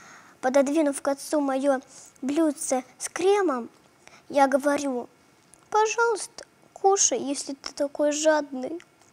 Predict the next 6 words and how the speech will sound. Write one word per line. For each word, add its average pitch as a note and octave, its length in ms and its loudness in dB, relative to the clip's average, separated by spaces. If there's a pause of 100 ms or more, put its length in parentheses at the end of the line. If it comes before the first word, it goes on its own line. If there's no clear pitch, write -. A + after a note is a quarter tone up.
(640)
Отец A#3+ 320 -4
хмурится D#4+ 640 2
и B3+ 200 -4
уходит C#4+ 560 -2
из-за C4 220 -4
стола. A3 500 -4